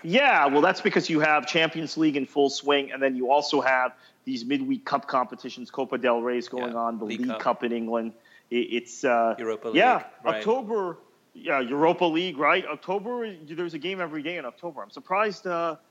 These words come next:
Speaker 1: did, did, that they, uh, it didn't reach, well, I guess it did reach June. You're saying it was busier. So,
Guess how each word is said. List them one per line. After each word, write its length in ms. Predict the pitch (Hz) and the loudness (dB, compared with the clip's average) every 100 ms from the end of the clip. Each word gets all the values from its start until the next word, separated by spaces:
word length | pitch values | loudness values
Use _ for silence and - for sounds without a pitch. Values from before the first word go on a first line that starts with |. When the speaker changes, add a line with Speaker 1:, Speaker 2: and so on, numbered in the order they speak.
| _ _ - | _ _ -6
Speaker 1:
did, 180 | 160 - - | -6 -6 -6
did, 180 | 156 139 - _ _ - | -4 -4 -8 _ _ -4
that 280 | 151 139 - | -4 -2 -2
they, 260 | 143 139 | 0 2
uh, 140 | 131 127 | 2 0
it 220 | - 135 | -2 -4
didn't 320 | 147 139 123 | -2 -2 -4
reach, 400 | 135 131 - - | -4 -4 -6 0
well, 160 | 151 135 | 4 4
I 40 | |
guess 180 | 135 165 | 4 -2
it 60 | 165 | 0
did 120 | 196 | 2
reach 280 | 135 - - | 2 0 -6
June. 160 | 98 | -8
You're 120 | 92 | -8
saying 180 | - 127 | 0 2
it 80 | 120 | 2
was 120 | 107 | 0
busier. 340 | 123 110 87 - | 2 2 0 -4
So, 400 | - 113 104 | 4 6 4